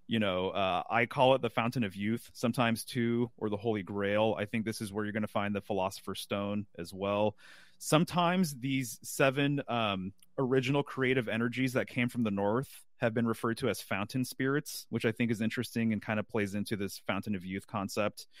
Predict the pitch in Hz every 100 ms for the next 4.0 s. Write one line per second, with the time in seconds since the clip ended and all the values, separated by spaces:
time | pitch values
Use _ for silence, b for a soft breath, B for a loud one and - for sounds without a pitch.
0 | B B B B - 135 147 143 - 139
1 | 131 127 131 127 127 131 110 113 98 92
2 | 87 90 - - - 123 123 120 120 131
3 | 151 143 123 110 - - 117 113 123 143